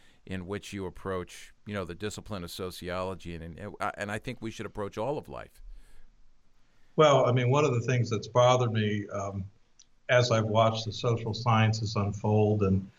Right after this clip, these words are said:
Speaker 2: uh, even my own discipline of sociology over the last few decades is the degree to which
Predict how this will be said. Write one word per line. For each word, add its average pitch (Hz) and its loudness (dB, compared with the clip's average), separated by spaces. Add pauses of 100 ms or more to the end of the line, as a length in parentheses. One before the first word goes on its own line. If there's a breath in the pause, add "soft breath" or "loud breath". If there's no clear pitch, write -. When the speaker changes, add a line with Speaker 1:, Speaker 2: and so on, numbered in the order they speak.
(460 loud breath)
Speaker 2:
uh, 101 6
even 117 8
my 104 10
own 110 10
discipline 113 6
of 95 2
sociology 113 6
over 98 4
the 98 2
last 101 4
few 110 2
decades 107 4
is 101 -4
the 117 -2
degree 131 6
to 127 8
which 107 2